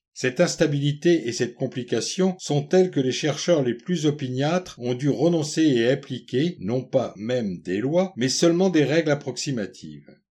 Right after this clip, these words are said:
C'est vraisemblablement là qu'il faut voir la manifestation dominante de la vie ferromagnétique.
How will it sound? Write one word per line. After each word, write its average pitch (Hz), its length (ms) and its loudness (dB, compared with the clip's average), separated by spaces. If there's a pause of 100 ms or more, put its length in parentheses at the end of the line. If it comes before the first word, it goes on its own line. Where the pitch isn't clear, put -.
(600)
C'est 139 140 -2
vraisemblablement 143 920 2
là 180 240 4
qu'il 143 220 -6
faut 123 180 -6
voir 147 340 2
la 117 80 0
manifestation 131 840 -4
dominante 135 720 -2
de 110 120 -4
la 110 160 0
vie 139 200 -6
ferromagnétique. 127 1080 -6